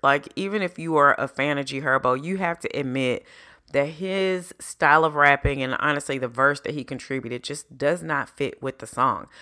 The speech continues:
The song had a certain vibe to me, and he just does not fit it. He's rushing way too many words in a line. Um, I don't know if he's been given, like, "Hey, you can only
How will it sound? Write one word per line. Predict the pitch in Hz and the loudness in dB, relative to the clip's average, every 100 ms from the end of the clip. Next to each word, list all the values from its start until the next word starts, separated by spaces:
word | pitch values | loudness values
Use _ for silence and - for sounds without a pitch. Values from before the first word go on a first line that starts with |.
| - - | -20 -20
The | - | -6
song | 147 165 180 | 4 6 6
had | 180 | 4
a | 151 | 0
certain | - 147 131 131 | 2 0 0 0
vibe | 135 135 135 127 | 4 6 6 2
to | - | -4
me, | 131 127 | -6 -4
and | 127 | -4
he | 135 131 | -6 -8
just | 131 131 110 | -8 -10 -10
does | 110 127 120 | -6 -4 -4
not | 123 120 117 - - - - - _ | -2 0 0 -2 -10 -20 -20 -20 _
fit | - 151 | 0 2
it. | 123 98 | 4 2
He's | 143 135 | -2 -6
rushing | 120 139 143 - 120 | 0 2 2 -2 -4
way | 117 143 | 0 0
too | 170 185 | 0 -4
many | 180 170 | -4 0
words | 160 156 156 160 156 - | 4 6 6 4 2 -4
in | - 147 | -4 -2
a | 139 | 0
line. | 139 147 147 147 147 143 147 - - - - - | 4 6 6 2 0 -2 -6 -14 -20 -20 -20 -4
Um, | 147 143 139 135 131 127 107 _ - | 2 4 6 4 2 -4 -10 _ 0
I | |
don't | 151 165 | 2 2
know | 143 151 | 2 2
if | 139 | 2
he's | 160 139 | -4 -6
been | 143 139 | -4 -2
given, | 143 143 139 135 | 0 0 0 -2
like, | 135 127 127 | 0 -2 -4
"Hey, | - 170 160 | -6 -4 -4
you | 139 156 | -4 -6
can | 165 | -2
only | 151 170 160 160 | 0 2 0 -4